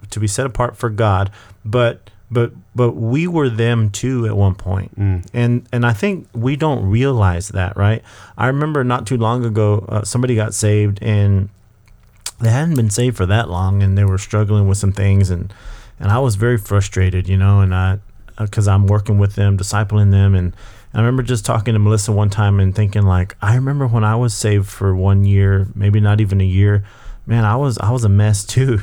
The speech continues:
Speaker 1: <laughs> you know?
Speaker 2: Yeah.
Speaker 1: And I've been, I've been in this game for so long, you know, like, I've been saved and been doing ministry and my whole life has been dedicated to Jesus Christ that I've actually forgot some of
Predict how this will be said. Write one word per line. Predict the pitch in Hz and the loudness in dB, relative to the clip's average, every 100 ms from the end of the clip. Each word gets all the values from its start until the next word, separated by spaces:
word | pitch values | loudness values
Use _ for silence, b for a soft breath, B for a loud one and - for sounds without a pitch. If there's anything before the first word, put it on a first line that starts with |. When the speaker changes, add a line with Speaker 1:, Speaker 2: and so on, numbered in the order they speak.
| - | -4
Speaker 1:
<laughs> | - | -2
you | 120 | 0
know? | 131 123 B B | 0 -4 B B
Speaker 2:
Yeah. | 101 | -2
Speaker 1:
And | 127 | 0
I've | 131 139 | 0 -2
been, | 143 147 139 - | -2 -2 -4 -4
I've | 117 | -2
been | 113 127 | 0 0
in | 135 | 0
this | 135 113 | -2 -2
game | 117 120 117 | 0 0 0
for | 107 98 | 0 0
so | - - 127 | -2 -2 0
long, | 139 135 101 82 80 - | 2 0 0 -4 -10 -2
you | 107 | 2
know, | 113 | 2
like, | 110 95 98 | 2 0 0
I've | 95 98 - 98 | -2 -2 -4 -2
been | 104 98 | 2 2
saved | - 131 123 117 110 | 0 0 2 2 2
and | 98 92 | 2 2
been | 90 | 2
doing | 107 107 107 | 2 4 4
ministry | 131 131 - 123 120 | 2 -2 -2 0 2
and | 104 | 2
my | 95 | 0
whole | 92 - 110 131 | -2 -2 0 2
life | 107 104 | 0 0
has | 107 | -2
been | 92 101 | 0 2
dedicated | 104 101 104 101 95 | 2 0 0 0 0
to | |
Jesus | 87 110 101 | 0 0 0
Christ | 101 120 113 101 B B B B - | -2 -2 -2 -4 B B B B -4
that | 120 | -2
I've | 147 | -2
actually | 190 - 170 | -4 -2 -4
forgot | - 117 101 117 143 - | -2 -4 0 -2 -2 -6
some | - 107 92 85 87 _ _ _ - | -2 0 0 -2 -10 _ _ _ -2
of | 113 98 | -2 -2